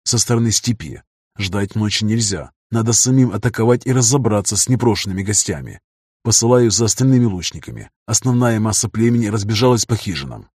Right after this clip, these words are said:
Через десяток минут приходят Зик, Бар и Ара. С Хадом подходят мои копейщики. Их ровно десять. Собрав своё войско, объявляю диспозицию. «Впереди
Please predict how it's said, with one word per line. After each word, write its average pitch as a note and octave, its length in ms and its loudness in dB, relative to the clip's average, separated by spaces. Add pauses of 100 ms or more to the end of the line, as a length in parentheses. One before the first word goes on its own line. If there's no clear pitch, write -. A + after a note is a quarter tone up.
(240)
Через A2+ 340 0
десяток A2+ 500 -2
минут G#2 420 -4
приходят A2 460 0
Зик, F#2 360 -4
Бар F2+ 360 -2
и B2+ 100 2
Ара. D#2+ 360 -4 (220)
С - 120 -6
Хадом G2+ 320 -2
подходят A#2+ 460 2
мои A#2 160 2
копейщики. - 800 -6 (180)
Их A2 240 0
ровно A2+ 320 0
десять. E2+ 480 -8 (220)
Собрав A2+ 440 0
своё G#2 280 -2
войско, E2+ 540 -6
объявляю A2+ 500 2
диспозицию. E2+ 840 -6 (720)
«Впереди B2+ 520 4